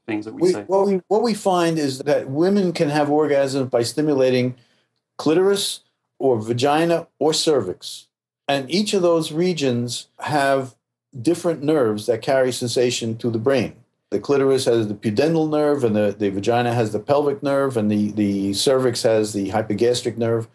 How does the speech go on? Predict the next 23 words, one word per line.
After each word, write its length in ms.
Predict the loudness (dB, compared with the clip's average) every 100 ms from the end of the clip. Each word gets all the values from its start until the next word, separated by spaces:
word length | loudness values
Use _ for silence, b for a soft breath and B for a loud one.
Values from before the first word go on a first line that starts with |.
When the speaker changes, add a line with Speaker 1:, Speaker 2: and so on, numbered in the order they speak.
| b b b b b
Speaker 2:
They 140 | 0
all 200 | 2 0
project 440 | -2 -2 -2 -4 -6
to 120 | -4
the 240 | -2 -2
same 680 | -2 -2 0 2 2 2 -2 -6 _ _ _
general 600 | -2 2 2 2 4 2
region 480 | 2 0 0 -2 -2
of 220 | 0 -2
the 60 | 0
sensory 360 | -2 -2 -4
cortex, 420 | -2 -2 0 -4
but 140 | -2 0
in, 240 | 0 -2 -6
in 120 | -6
slightly 340 | -2 0 -2 -2
different 300 | -2 -2 0
places. 440 | 0 0 -6 -10 b b b b
The 100 | -10
qualities 800 | -10 -2 2 2 2 -2 -6 -8
of 200 | -4 -4
the 120 | -2 0
orgasms 920 | 0 0 0 -2 -4 -8 -8 -10 -14